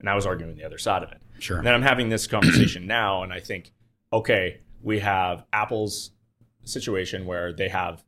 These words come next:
Speaker 1: one, the greatest hardware in terms of, um, its use case its ability to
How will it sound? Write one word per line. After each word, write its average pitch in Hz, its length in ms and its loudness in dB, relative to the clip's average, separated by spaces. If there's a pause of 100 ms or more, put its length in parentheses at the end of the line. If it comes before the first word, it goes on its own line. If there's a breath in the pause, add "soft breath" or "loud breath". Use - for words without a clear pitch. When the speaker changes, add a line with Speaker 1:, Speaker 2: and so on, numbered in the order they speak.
(200)
Speaker 1:
one, 117 500 2
the - 80 -4
greatest 98 300 0
hardware 92 520 0 (200)
in 95 80 -8
terms 92 260 -4
of, 82 200 -8 (680)
um, 80 300 -6 (560)
its - 180 -2
use 95 260 -2
case - 500 -2 (500)
its 98 180 -2
ability 90 480 0
to 85 440 -6